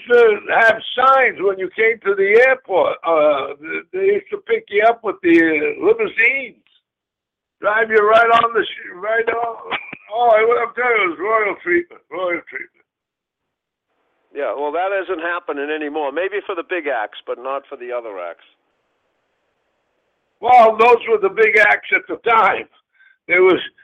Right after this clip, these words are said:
Speaker 1: they had a, uh, th-, those were the headliners for the week, those days.
Speaker 2: Right, right, right. Now,
Speaker 1: But, uh,
Speaker 2: you know,
Speaker 1: what are they playing now?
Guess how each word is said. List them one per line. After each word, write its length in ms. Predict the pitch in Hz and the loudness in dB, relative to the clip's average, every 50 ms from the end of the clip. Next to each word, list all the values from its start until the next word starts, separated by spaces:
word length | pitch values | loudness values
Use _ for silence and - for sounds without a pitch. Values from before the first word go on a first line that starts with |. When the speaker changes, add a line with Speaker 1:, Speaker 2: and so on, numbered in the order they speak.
| _ _ _ _ _ - | _ _ _ _ _ -4
Speaker 1:
they 140 | 185 175 170 | 0 2 4
had 180 | 190 190 185 180 | 4 4 6 6
a, 60 | 180 | 6
uh, 800 | 175 180 180 170 170 170 - - 170 180 165 165 160 - - - - - - - _ _ _ _ - | 6 6 6 4 4 2 2 2 0 0 0 -2 -4 -6 -8 -10 -16 -18 -20 -20 _ _ _ _ -12
th-, 280 | 190 - 175 165 156 - | -12 -10 -10 -12 -8 -2
those 280 | 185 202 220 214 - - | 0 2 2 2 2 2
were 160 | 202 196 175 | 2 2 4
the 120 | 185 170 160 | 4 6 6
headliners 600 | 185 220 220 220 196 190 185 175 170 160 156 - - | 6 6 4 4 2 2 2 2 0 0 -4 -6 -6
for 140 | - 156 156 | -6 -4 -2
the 100 | 147 156 | 0 0
week, 300 | 160 202 247 254 226 - _ - - - _ _ _ _ _ _ _ _ - | 0 0 -4 -4 -6 -10 _ -20 -20 -20 _ _ _ _ _ _ _ _ -2
those 260 | 170 190 196 180 - - | 0 0 0 0 -2 -4
days. 340 | 127 113 - - - - - - - _ _ _ _ _ _ - | -6 -6 -4 -6 -8 -12 -18 -20 -20 _ _ _ _ _ _ -10
Speaker 2:
Right, 220 | 151 139 98 - - _ _ _ _ _ _ _ _ _ _ _ _ 147 | -8 -8 -8 -10 -14 _ _ _ _ _ _ _ _ _ _ _ _ -10
right, 180 | 127 98 73 - _ _ _ _ _ _ _ _ _ _ | -10 -10 -10 -14 _ _ _ _ _ _ _ _ _ _
right. 220 | - 101 80 65 - _ _ _ _ _ _ _ _ _ _ _ _ _ _ _ _ _ _ _ _ _ _ _ _ _ | -20 -18 -18 -20 -20 _ _ _ _ _ _ _ _ _ _ _ _ _ _ _ _ _ _ _ _ _ _ _ _ _
Now, 340 | 127 143 151 156 160 160 160 156 | -12 -10 -8 -6 -6 -6 0 2
Speaker 1:
But, 280 | 214 214 214 214 - - 220 | 4 4 4 4 2 0 2
uh, 280 | 220 220 220 214 208 208 | 4 4 6 6 4 4
Speaker 2:
you 40 | - | 2
know, 360 | 123 120 117 117 117 - - _ _ _ _ _ _ _ _ _ _ _ _ _ _ _ _ _ _ _ | -4 -10 -10 -12 -12 -14 -18 _ _ _ _ _ _ _ _ _ _ _ _ _ _ _ _ _ _ _
Speaker 1:
what 480 | - - - - 392 381 392 427 - 233 | -20 -20 -20 -12 -4 0 2 4 6 6
are 80 | 220 214 | 6 6
they 180 | 220 220 202 | 6 4 4
playing 480 | - - 208 226 226 220 220 208 208 214 | 4 2 2 4 4 4 4 2 2 2
now? 320 | 220 233 254 254 - 185 | 2 2 2 2 2 2